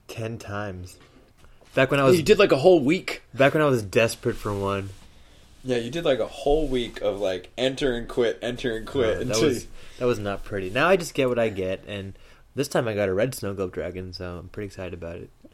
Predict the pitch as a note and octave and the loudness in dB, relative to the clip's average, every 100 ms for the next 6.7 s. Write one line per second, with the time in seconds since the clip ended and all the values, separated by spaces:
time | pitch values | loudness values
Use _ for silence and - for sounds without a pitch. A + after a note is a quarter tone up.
0 | - F#2+ G2+ G2+ G2 F#2+ F#2+ G2 F#2+ G#2 | -10 -4 -2 -2 -4 -6 -10 -16 -16 -18
1 | - - _ - C#3 F#3+ - - - - | -20 -20 _ -6 -4 -4 -12 -20 -20 -20
2 | - A2 B2 E2+ - - A2 G#2 G2 A2 | -4 2 4 2 -4 -4 2 4 4 2
3 | A#2+ B2 A#2 G#2+ G#2 G#2 F#2 - G2+ B2 | 0 0 0 0 -2 -4 -6 -8 -4 -2
4 | A#2 - - - - G#2 G2+ F#2+ F2 E2 | -2 -6 -20 -12 -2 2 2 0 0 -2
5 | G2 G2 A#2 G#2+ G#2+ G2 F#2 F2+ F#2 F2+ | -4 -2 0 0 -2 -6 -4 -4 -2 -4
6 | E2+ - E2 F2 D#2+ E2 - | -6 -8 -6 -4 -4 -8 -12